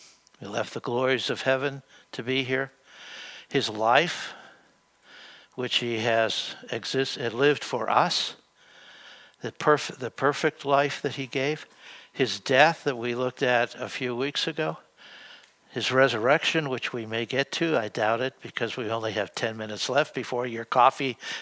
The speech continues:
is, comes in and you begin to shake. I'm watching you. I'm watching you. And then finally, the Holy Spirit. And, uh, you know,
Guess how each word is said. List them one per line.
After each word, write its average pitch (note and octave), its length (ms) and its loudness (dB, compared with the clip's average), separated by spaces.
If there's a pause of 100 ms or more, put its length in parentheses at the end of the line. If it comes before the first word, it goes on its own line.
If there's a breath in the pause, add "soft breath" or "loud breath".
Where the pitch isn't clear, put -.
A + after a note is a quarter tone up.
is, A#2 240 0
comes C3 380 2
in C#3+ 160 4
and B2 120 -2
you A2+ 120 -4
begin A#2+ 260 -4
to C3+ 80 2
shake. - 460 4 (1080 loud breath)
I'm D3 160 2
watching E3 400 2
you. C3+ 180 -2 (140)
I'm D3 160 -4
watching D#3+ 360 -4
you. D3 80 -10 (1600 loud breath)
And D#3 180 6
then D3 140 6
finally, D3 640 6 (400 loud breath)
the C3 80 2
Holy B2+ 280 4
Spirit. B2 460 2 (460 loud breath)
And, D3 220 0
uh, - 220 -10
you F#3 200 -6
know, C#3 120 -6